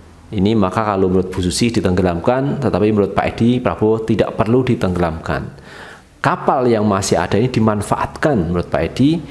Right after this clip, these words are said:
bisa diberikan kepada nelayan untuk bisa menangkap ikan atau diberikan kepada dunia pendidikan,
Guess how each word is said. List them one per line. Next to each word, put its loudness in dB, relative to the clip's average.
bisa 0
diberikan 0
kepada 0
nelayan 0
untuk -2
bisa 0
menangkap -2
ikan 0
atau 0
diberikan 0
kepada -2
dunia 2
pendidikan, 0